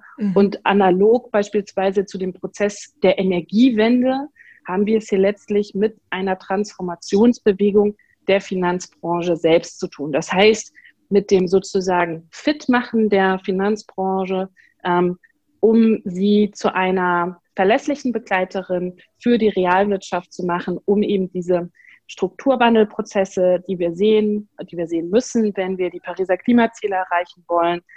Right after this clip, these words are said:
Speaker 2: wenn wir die Sustainable Fin-, äh, Sustainable Development Goals der Vereinten Nationen erreichen wollen,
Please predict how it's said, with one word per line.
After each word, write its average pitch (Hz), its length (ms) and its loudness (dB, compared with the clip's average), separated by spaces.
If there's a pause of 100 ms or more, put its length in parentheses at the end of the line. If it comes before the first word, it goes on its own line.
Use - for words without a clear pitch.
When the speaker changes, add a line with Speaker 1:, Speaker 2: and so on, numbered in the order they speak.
(260)
Speaker 2:
wenn 180 280 2
wir 180 240 4
die 170 220 -2
Sustainable 170 680 -2
Fin-, 208 320 0
äh, 170 260 0
Sustainable 180 500 -6
Development 185 560 -2
Goals 175 240 -8
der 165 100 -6
Vereinten - 360 -6
Nationen 240 420 0
erreichen 180 540 0
wollen, 175 300 2